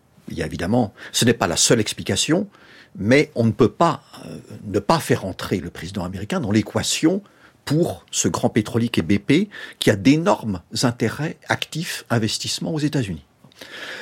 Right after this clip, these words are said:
Euh, euh, en dehors de Trump,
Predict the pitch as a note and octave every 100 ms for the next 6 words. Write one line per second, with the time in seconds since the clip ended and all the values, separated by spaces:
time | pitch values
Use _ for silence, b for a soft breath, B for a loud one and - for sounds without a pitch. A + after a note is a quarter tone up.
0 | B B - B2+ A#2 - - A2+ - _
1 | - G3 G3+ F#3+ - F#2+ F#2 - C#3+ A3+
2 | -